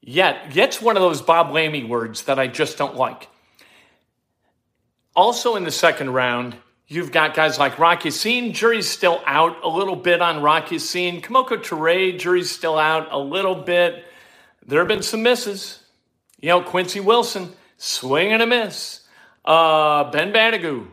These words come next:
he's still on the roster, but swing and a miss. Tyquan Lewis,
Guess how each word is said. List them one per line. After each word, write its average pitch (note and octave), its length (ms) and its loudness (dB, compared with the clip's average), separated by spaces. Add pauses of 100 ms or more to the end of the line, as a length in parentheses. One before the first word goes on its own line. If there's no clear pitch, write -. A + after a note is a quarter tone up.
(140)
he's C3 220 -8
still A3+ 220 2
on A3 100 2
the G#3 80 0
roster, G#3+ 480 2
but B2 240 -4
swing A3 380 -2
and A3 80 -2
a - 20 -2
miss. - 460 -2 (400)
Tyquan G#3 440 2
Lewis, C4+ 540 0